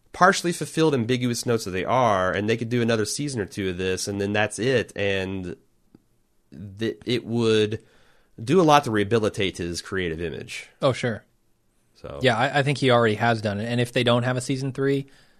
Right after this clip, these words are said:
Speaker 2: uh, this is one of the best shows I've ever seen.
Speaker 1: I will say that I am in on anything Lindelof does from here on out.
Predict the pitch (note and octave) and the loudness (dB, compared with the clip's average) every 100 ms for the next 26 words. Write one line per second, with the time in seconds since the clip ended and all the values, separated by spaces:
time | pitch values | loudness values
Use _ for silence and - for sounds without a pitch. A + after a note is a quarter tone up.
0 | _ _ - A#2+ A#2 B2 B2 A#2 G#2+ G#2 | _ _ -4 -4 0 0 0 -4 -6 -10
1 | G#2 A2 A#2 G#2+ G2+ G2+ A2 G2+ - G#2+ | -4 0 2 0 -4 -2 -2 -2 -4 -4
2 | G2 F#2+ F#2 F2+ - F2+ F#2 B2 G3 - | -4 -8 -10 -12 -14 -4 4 6 6 6
3 | D3 A2+ - B2 C3 G#2 A2 A2 F2+ F#2 | 4 4 4 4 4 2 2 2 2 0
4 | G#2 F#2+ F2+ F#2+ F2+ F2 D#2 F2+ E2+ E2 | 0 -2 -2 -2 -2 -2 -2 -4 -4 -4
5 | F2 D#2+ D#2 C#2+ A#1+ - | -4 -4 -4 -6 -10 -14